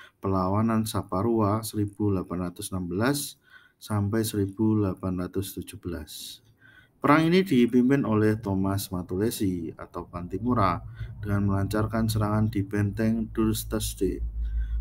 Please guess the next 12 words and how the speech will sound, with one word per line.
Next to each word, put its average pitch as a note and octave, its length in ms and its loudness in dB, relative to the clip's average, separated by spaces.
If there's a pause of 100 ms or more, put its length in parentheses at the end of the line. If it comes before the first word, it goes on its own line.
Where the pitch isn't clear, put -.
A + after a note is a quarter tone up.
Perlawanan C3+ 480 4
ini C#3+ 240 2
membuat A2 640 2
Residen G#2 560 -2
Van A2 480 -6
der G2+ 160 -6
Berg A#2 320 -4 (160)
terbunuh A#2+ 560 -4
dalam F#2 320 -10
penyerangan F2+ 560 -16 (160)
benteng F2+ 400 2
tersebut. G2 480 6